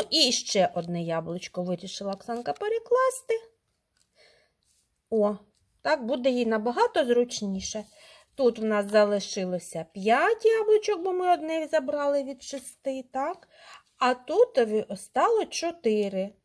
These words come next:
бо одне яблучко ми сюди ще додали до трьох. А всього яблучок, пам'ятаєте, скільки було? Дев'ять.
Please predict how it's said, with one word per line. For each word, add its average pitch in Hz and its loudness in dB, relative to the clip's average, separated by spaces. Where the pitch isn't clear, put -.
бо 208 -2
одне 208 0
яблучко 208 -2
ми 226 -4
сюди 254 -6
ще 226 -4
додали 226 0
до 185 -8
трьох. 196 -8
А 233 6
всього 214 -2
яблучок, 190 -2
пам'ятаєте, 208 0
скільки - -8
було? 165 -12
Дев'ять. 302 2